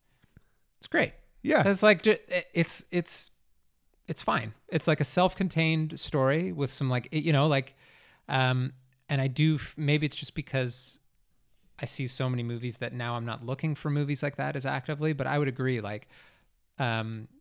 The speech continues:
Speaker 1: also maybe just a reflection of the times we're living in right now. It's sort of like, sometimes I just need a Project Power where it's just like, just give me a story that I don't have to think about too much after the fact, but I can enjoy the ride.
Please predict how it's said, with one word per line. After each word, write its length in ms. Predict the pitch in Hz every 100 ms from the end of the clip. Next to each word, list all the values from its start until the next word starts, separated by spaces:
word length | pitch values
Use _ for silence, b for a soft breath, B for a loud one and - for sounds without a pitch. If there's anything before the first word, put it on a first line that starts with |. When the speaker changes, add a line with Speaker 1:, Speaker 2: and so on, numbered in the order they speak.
| _
Speaker 1:
also 260 | 135 139 143
maybe 240 | 123 123
just 220 | 120 120
a 40 | 131
reflection 440 | 113 127 117 -
of 60 | 110
the 60 |
times 300 | 113 117 117 113
we're 80 |
living 240 | 110 113 120
in 100 | 123
right 160 | 123 131
now. 200 | 131 131
It's 120 | -
sort 140 | 127
of 40 | 113
like, 120 | 110
sometimes 400 | - 123 131 123
I 60 | 117
just 180 | 113
need 160 | 120 113
a 60 | 117
Project 400 | 123 123 127 127
Power 340 | 117 135 147
where 140 | 127 107
it's 140 | -
just 180 | 123 -
like, 280 | 110 104 - b b b b b
just 180 | - 123
give 100 | 131
me 80 | 127
a 60 |
story 460 | 120 - 107 127 143
that 120 | 127
I 80 | 110
don't 200 | 113 120 _ - _
have 180 | - 131
to 80 | 127
think 200 | - 123
about 220 | 120 117
too 140 | -
much 200 | 120 113
after 280 | 113 113 -
the 80 | 127
fact, 360 | - 135 143 -
but 100 | 110
I 100 | 110
can 160 | 123
enjoy 260 | 110 110 110
the 80 | 107
ride. 400 | 104 107 139